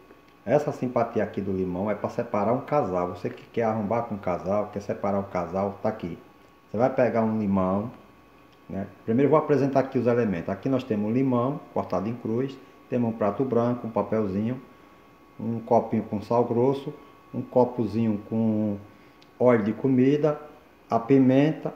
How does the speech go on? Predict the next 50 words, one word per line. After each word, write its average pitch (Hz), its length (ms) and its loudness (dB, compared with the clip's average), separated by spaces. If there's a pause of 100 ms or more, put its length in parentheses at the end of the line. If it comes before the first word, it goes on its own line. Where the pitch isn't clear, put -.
a 113 120 0
faca 117 400 0
e - 20 4
a - 20 2
caneta. 107 520 -2 (500)
Você - 140 -2
vai 170 100 4
pegar 165 260 2
um 151 60 0
pedacinho 135 480 2
de 110 80 -2
papel, 101 520 0
vai 113 100 2
escrever 120 440 0
o 117 60 0
nome 135 400 2
da 120 140 0
pessoa 101 600 -2
de 101 140 -4
um 110 160 -2
lado 107 320 0
e 120 80 -2
o 127 60 2
nome 135 320 2
da 131 100 2
mulher 120 320 0
de 143 100 -2
outro. 95 360 -2
O - 20 -6
nome 147 260 0
de 131 80 0
um 127 120 2
homem 101 240 0
de 117 80 -4
um 135 100 0
lado, 131 420 2
o 127 60 -6
nome 123 160 -2
da 117 100 0
mulher 120 200 -2
de 127 120 -4
outro. 95 220 -4 (500)
Vai 117 160 0
dobrar 113 360 2
bem 113 160 -2
dobradinho, 104 480 -2
vai 117 120 0
colocar 117 360 0
aqui 139 200 -4
dentro. 113 480 -2